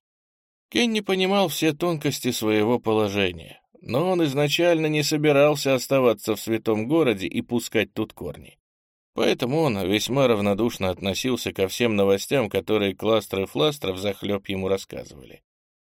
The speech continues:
Он лишь подметил, что святой город больше похож на государство в государстве. В столицу стекалось богатство не только с восточного горного покрова, но и с других областей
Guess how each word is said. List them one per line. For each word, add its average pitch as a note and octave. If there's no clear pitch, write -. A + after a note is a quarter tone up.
Он F3+
лишь F3
подметил, C#3
что G2+
святой G#2
город B2
больше D#3
похож C#3+
на A#2
государство B2
в C#3
государстве. F3+
В -
столицу G2+
стекалось E3+
богатство D#3
не D3+
только G3+
с -
восточного G2+
горного F#2
покрова, -
но G3+
и A3
с F3+
других F3
областей A#2